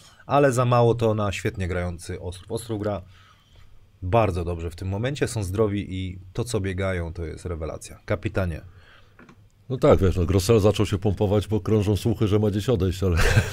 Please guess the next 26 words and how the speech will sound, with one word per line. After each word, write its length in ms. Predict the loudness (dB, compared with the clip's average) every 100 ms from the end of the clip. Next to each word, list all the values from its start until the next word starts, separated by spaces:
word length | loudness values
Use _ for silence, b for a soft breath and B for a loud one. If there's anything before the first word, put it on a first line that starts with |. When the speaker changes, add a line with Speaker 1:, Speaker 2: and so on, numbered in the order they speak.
| 2
Speaker 2:
<laughs> 440 | 4 4 0 -2 0
zaczął 420 | 2 2 4 6
grać, 340 | 6 6 4
no 120 | 0 0
ale 140 | 0
zobaczymy, 520 | 0 0 0 0 0
no. 100 | -2 B B B B -6
Ale 120 | 2
tak 120 | 6
jak 80 | 8
mówisz, 280 | 8 6 2
no, 240 | 2 2 8 12
<clears throat> 220 | 12 10
Zielona 320 | 8 6 6
Góra 340 | 6 8 8 4 b b b b b b b b -4
twardo, 520 | 4 4 6 6 6
twardo 340 | 6 6 6
się 100 | 2
postawiła, 600 | 2 2 2 4 4 4
stali 320 | 4 2 4 2
i, 580 | 2 0 0 -2 -4
i 60 | -4
to 100 | -4
było 220 | 0 0
widać, 340 | 0 0 -2 -2
że 340 | -2 0